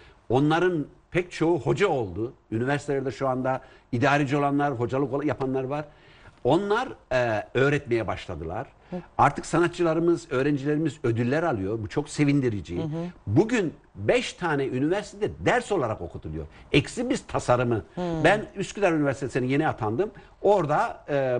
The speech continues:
Speaker 1: bu dersi seçmeli ders olaraktan önerdim. E, inşallah önümüzdeki yıl,
Speaker 2: İyi de
Speaker 1: e,
Speaker 2: güzel,
Speaker 1: öğrenciler
Speaker 2: çok
Speaker 1: de
Speaker 2: güzel.
Speaker 1: seçerse
Speaker 2: Peki
Speaker 1: bunu
Speaker 2: bu,
Speaker 1: öğreteceğim.
Speaker 2: bunu son olarak bunu soruyorum. E, bu nedir?
Speaker 1: Bu,
Speaker 2: E,
Speaker 1: e,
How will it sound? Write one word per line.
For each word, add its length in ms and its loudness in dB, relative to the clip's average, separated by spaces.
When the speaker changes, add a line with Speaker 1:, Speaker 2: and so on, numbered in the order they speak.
Speaker 1:
bu 100 -2
dersi 520 -2
seçmeli 420 -2
ders 180 -6
olaraktan 420 -4
önerdim. 520 0
E, 180 2
inşallah 320 0
önümüzdeki 480 -2
yıl, 240 0
Speaker 2:
İyi 40 0
de 160 2
Speaker 1:
e, 20 2
Speaker 2:
güzel, 180 2
Speaker 1:
öğrenciler 540 2
Speaker 2:
çok 100 0
Speaker 1:
de 40 0
Speaker 2:
güzel. 220 -2
Speaker 1:
seçerse 580 -2
Speaker 2:
Peki 280 -2
Speaker 1:
bunu 100 4
Speaker 2:
bu, 40 2
Speaker 1:
öğreteceğim. 460 -2
Speaker 2:
bunu 240 0
son 220 2
olarak 460 0
bunu 160 -2
soruyorum. 600 0
E, 600 0
bu 200 -2
nedir? 600 -2
Speaker 1:
Bu, 420 2
Speaker 2:
E, 40 0
Speaker 1:
e, 60 -4